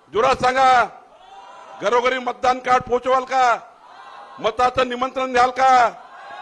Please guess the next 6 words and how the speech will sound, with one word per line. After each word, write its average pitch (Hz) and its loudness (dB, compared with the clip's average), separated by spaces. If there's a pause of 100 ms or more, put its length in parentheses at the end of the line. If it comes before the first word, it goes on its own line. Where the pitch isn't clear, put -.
(120)
एकोणीस 254 -2
तारखेच्या 254 -4
महायज्ञामध्ये 254 0
आहुती 262 0
टाकाल 254 -4
का? 262 2